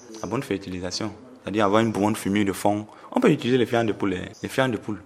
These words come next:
Mais sauf que c'est un peu pénible. C'est pourquoi les, les, les, la majorité des agriculteurs, avant d'a-, avant, au lieu d'utiliser les, les engrais organiques, ils préfèrent les engrais chimiques parce que les engrais organiques, non seulement pour les avoir en quantité suffisante, c'est pas facile. Et le temps aussi.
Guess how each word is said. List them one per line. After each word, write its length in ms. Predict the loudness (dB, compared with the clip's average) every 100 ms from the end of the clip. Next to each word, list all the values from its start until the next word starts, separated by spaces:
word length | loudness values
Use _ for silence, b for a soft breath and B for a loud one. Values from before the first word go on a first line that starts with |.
| -12
Mais 80 | 0
sauf 180 | 2 4
que 360 | 6 6 4 -2 -14
c'est 240 | -16 -4
un 80 | -4
peu 160 | -2 -4
pénible. 400 | -2 -2 -2 -6
C'est 120 | -8
pourquoi 220 | 0 6
les, 160 | 8 8
les, 200 | 8 6
les, 160 | 4 2
la 120 | 2
majorité 280 | 2 2 2
des 60 |
agriculteurs, 480 | 2 0 -4 0 0
avant 180 | 2 0
d'a-, 280 | 0 -4 -6
avant, 360 | -2 0 0 -4 -10 -8
au 80 | -2
lieu 120 | 0 0
d'utiliser 640 | -4 -6 -4 0 2 0
les, 420 | -2 -4 -4 -8 -12 B B B B
les 100 | -4
engrais 220 | -2 2
organiques, 360 | 2 2 -2 -2
ils 100 | -6
préfèrent 360 | -8 -10 -2 -2
les 120 | -2
engrais 240 | -6 -6 -8
chimiques 260 | -8 -8
parce 180 | -6 -8
que 260 | -6 -6 -8 -12 -8
les 60 |
engrais 220 | -8 -4
organiques, 320 | -6 -6 -8 -6
non 140 | -6
seulement 380 | -6 -6 -6 -8 -12
pour 160 | -4 2
les 140 | 4
avoir 280 | 4 2 0
en 80 | -2
quantité 520 | -6 -8 -6 -6 -6
suffisante, 500 | -6 -10 -6 -4 -6 -12 -20
c'est 180 | -12 -6
pas 160 | -2
facile. 380 | -2 -2 -4 -4 -6 -14 -10
Et 260 | -4 -2 -2
le 160 | -6
temps 340 | -8 -4 -4 -4
aussi. 220 | -4 -4